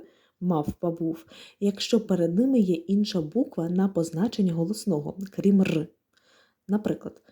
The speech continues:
свято апостроф ми не вживаємо. Морквяний та тьмяний. Але запам'ятайте винятки.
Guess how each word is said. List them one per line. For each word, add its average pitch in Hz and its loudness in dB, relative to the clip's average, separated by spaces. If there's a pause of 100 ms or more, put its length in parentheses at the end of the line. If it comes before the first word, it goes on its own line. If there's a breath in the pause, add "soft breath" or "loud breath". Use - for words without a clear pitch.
(160 soft breath)
свято 208 0
апостроф 208 -6
ми 180 -4
не 180 2
вживаємо. 170 0 (640 soft breath)
Морквяний 190 0
та 262 -4
тьмяний. 185 0 (920 soft breath)
Але 226 6
запам'ятайте 226 2
винятки. 175 0